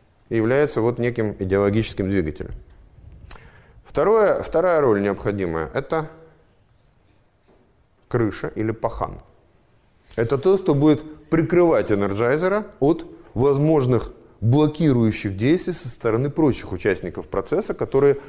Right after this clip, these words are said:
не столь восторгаются от светлой идеи. Такие, как правило, находятся. Ну, любое изменение в компании, есть правило, затрагивает чьи-то интересы.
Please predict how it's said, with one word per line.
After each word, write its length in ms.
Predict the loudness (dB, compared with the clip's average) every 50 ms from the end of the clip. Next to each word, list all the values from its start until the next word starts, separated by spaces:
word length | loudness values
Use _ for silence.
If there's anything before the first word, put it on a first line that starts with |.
| -14 -4 0
не 180 | 2 4 4
столь 360 | 2 0 0 2 2 4 4 4
восторгаются 760 | 2 0 0 0 -2 0 2 2 2 2 2 0 2 0 0
от 80 | 0
светлой 400 | 0 0 0 0 2 0 0 0
идеи. 320 | 0 -2 -2 -4 -4 -6 -10 -18 -20 -20 -20 -20 -20 -20 -20 -20 -20 _ _ -4
Такие, 300 | -4 -2 2 2 2 2
как 180 | 2 -2 -4 0
правило, 300 | 0 2 2 4 4 2
находятся. 540 | 2 0 0 2 2 2 2 0 -2 -4
Ну, 200 | -2 0 2 2
любое 300 | 4 4 4 4 4 4
изменение 400 | 4 2 0 0 0 0 0 0
в 60 | -2 -2
компании, 480 | -6 -4 -2 -2 0 0 0 -2 -2 -6 -6
есть 180 | -6 -6 -4 -2
правило, 280 | 0 2 2 4 4
затрагивает 640 | 2 2 0 0 0 0 0 0 0 0 0 0 -2
чьи-то 500 | -6 -10 -8 -6 -6 -6 -4 -4 -4 -4
интересы. 540 | -4 -4 -4 -4 -4 -4 -4 -8 -10 -14